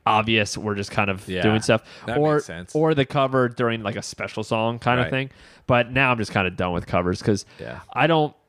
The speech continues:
Speaker 1: think a new person coming into a church the first time thinks, "Oh, this church is cool because they can
Speaker 2: Exactly, yeah.
Speaker 1: badly cover Foo Fighters."
Speaker 2: I don't think
Speaker 1: I don't
Speaker 2: that
Speaker 1: think they care about
Speaker 2: I don't
Speaker 1: that
Speaker 2: think
Speaker 1: anymore.
Speaker 2: that covers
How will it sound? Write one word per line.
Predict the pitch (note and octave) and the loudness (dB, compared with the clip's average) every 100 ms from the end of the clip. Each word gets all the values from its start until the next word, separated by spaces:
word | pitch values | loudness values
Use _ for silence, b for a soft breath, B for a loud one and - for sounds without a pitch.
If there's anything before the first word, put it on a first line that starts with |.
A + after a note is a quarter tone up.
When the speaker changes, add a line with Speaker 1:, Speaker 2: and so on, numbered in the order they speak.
| _ | _
Speaker 1:
think | _ - B2+ - - | _ 0 0 0 0
a | A#2 | 0
new | G#2+ A2+ C3 | 2 2 4
person | C3+ - B2 A2+ A2 G#2 | 2 2 2 2 -4 -4
coming | - B2 B2 | 0 2 4
into | B2 A#2 - A2+ | 2 0 2 2
a | |
church | G#2 - A2 G2 - - b b b - | 2 2 2 2 -6 -14 b b b -8
the | A2+ | 2
first | A#2 - | 2 4
time | A2 G2 | 2 0
thinks, | - A2+ G#2 - - | 0 0 0 -10 -6
"Oh, | D#3+ D#3+ | 2 2
this | A2 B2+ | 4 0
church | - C#3+ - | 2 0 0
is | A2 | -6
cool | - C#3+ A#2 G#2 | 0 2 4 2
because | G#2 G2+ A2 G2+ | 0 0 2 2
they | A2 A#2 | 2 2
can | - | 2
Speaker 2:
Exactly, | A2+ G#2+ | -2 2
yeah. | |
Speaker 1:
badly | A#2 A#2 B2 A#2+ | 2 4 2 0
cover | A2 B2+ A2+ G#2+ | 0 0 2 0
Foo | - G#2+ | 2 0
Fighters." | - D#2 G#1 - - | 0 -6 -6 -10 -2
Speaker 2:
I | C3+ | 0
don't | D#3+ D#3 | 0 0
think | D#3 C#3 - | -2 -2 0
Speaker 1:
I | |
don't | A#2+ A2+ | 2 2
Speaker 2:
that | A2 | 2
Speaker 1:
think | G#2+ | 0
they | G#2 F#2 | 0 -2
care | - G2+ | 0 0
about | F#2 | 2
Speaker 2:
I | |
don't | C#3 | 2
Speaker 1:
that | D3 | 4
Speaker 2:
think | C#3+ | 2
Speaker 1:
anymore. | C#3 | 2
Speaker 2:
that | B2 | 0
covers | - B2 A#2 A2 F#2+ - | 2 0 2 0 -2 -12